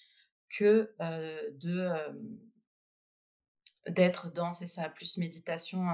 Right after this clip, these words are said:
en France, je trouve qu'on est plus sur le, le bien-être. Après, ça évolue et c'est vrai que c'est intéressant d'uti-, de, d'observer les deux aspects et d'observer, heu, tout ça. Parce que les deux sont super intéressants et sont de toute façon essentiels.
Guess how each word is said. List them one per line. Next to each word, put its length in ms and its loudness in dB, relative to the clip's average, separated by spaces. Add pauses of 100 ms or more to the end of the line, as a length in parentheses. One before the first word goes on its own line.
(140)
en 40 -10
France, 240 -10
je 60 -10
trouve 120 -18
qu'on 120 -4
est 80 -2
plus 540 -8 (240)
sur 400 0
le, 580 -6
le 140 -6
bien-être. 400 0
Après, 180 -10
ça 160 0
évolue 320 0
et 60 6
c'est 140 -2
vrai 120 -12
que 60 -4
c'est 80 -8
intéressant 420 -4
d'uti-, 300 -10
de, 340 -8 (540)
d'observer 800 0 (300)
les 180 -2
deux 240 -2
aspects 260 -2
et 160 -4
d'observer, 640 -4
heu, 320 -8
tout 100 -12
ça. 320 -2 (200)
Parce 120 -8
que 100 -4
les 140 -4
deux 120 -6
sont 180 -2
super 320 -6
intéressants 540 -2
et 120 -4
sont 200 -10
de 80 -18
toute 180 -20
façon 280 -2
essentiels. 480 -6